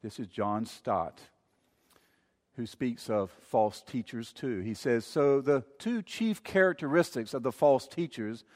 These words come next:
are that they were troubling the church, number one, and number two, they were changing the gospel.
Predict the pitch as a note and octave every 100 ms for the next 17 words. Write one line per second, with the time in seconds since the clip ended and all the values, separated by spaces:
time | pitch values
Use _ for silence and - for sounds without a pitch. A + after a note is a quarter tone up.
0 | - - _ - C#3+ D#3 D#3 D#3 D3+ D#3
1 | D#3 D3 C#3+ - - A3 G#3+ G3+ F#3+ E3+
2 | D3 - - G#3 E3 - C#3+ C3+ C3 D3
3 | D#3+ C#3 C3+ C#3+ C3 C#3 C3 - F3 E3
4 | C#3+ C#3 C#3 C#3 - - G3+ G#3+ D#3+ C3
5 | C3 C3 E3 F3 - A#2 F#2 E2